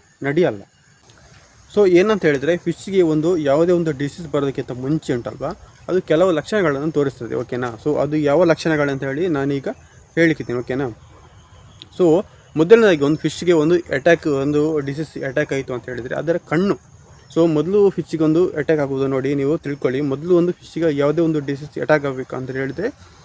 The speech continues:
ಒಂದು ಮೊದಲನೇದಾಗಿ ಅದರ ಕಣ್ಣಿಗೆ ಬರುತ್ತೆ. ಯಾಕಂತ ಹೇಳಿದ್ರೆ ಕಣ್ಣು ಅನ್ನೋದು ಒಂದು ಕಣ್ಣು, ಕಣ್ಣು ತುಂಬನೇ ಒಂದು ಸೂಕ್ಷ್ಮ, ಓಕೆನಾ? So ಕಣ್ಣು, ಕಣ್ಣಿಗೆ ಅಷ್ಟೊಂದು ಇದು ಇರೋದಿಲ್ಲ. ಅಂದ್ರೆ, ಆ, ಕಣ್ಣಿನ ರೆಪ್ಪೆ ಇದೆಯಲ್ಲ, so ಕಣ್ಣಿನ ಸುತ್ತ ಅದರ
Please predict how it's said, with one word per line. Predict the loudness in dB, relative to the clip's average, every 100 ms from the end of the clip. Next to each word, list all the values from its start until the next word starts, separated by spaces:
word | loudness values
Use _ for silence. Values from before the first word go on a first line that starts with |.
| -20 _ -2
ಒಂದು | 0
ಮೊದಲನೇದಾಗಿ | 2 2 2 4
ಅದರ | 2 0
ಕಣ್ಣಿಗೆ | -2 0 0 0
ಬರುತ್ತೆ. | 0 -2 -6
ಯಾಕಂತ | -10 -8 -6
ಹೇಳಿದ್ರೆ | -6 -4 -4
ಕಣ್ಣು | -2 0 2
ಅನ್ನೋದು | 2 0 -4 -8 -14 -16 -6
ಒಂದು | -6
ಕಣ್ಣು, | 0 0 2 2 0
ಕಣ್ಣು | 0 0 2 0
ತುಂಬನೇ | 0 -2 0 0 2
ಒಂದು | 4 2
ಸೂಕ್ಷ್ಮ, | -2 -4 -6 -6 -14 -14 -16
ಓಕೆನಾ? | -10 -6 -6 -6 -12 -6
So | -4 0
ಕಣ್ಣು, | 0 2 2 2
ಕಣ್ಣಿಗೆ | 2 2 2 2 0
ಅಷ್ಟೊಂದು | -2 -4 -2 0 0 0 -6 -20 _ -4
ಇದು | 2
ಇರೋದಿಲ್ಲ. | 4 4 2 0
ಅಂದ್ರೆ, | 0 0 -2 -6 -20 -12
ಆ, | -4 -2 -2 -4 -4
ಕಣ್ಣಿನ | 0 2 4 4 4
ರೆಪ್ಪೆ | 2 2 2
ಇದೆಯಲ್ಲ, | 2 2 -2 -4 -8 -18 -6
so | -4 0
ಕಣ್ಣಿನ | 2 2 0
ಸುತ್ತ | -2 -2 -2
ಅದರ | 0 0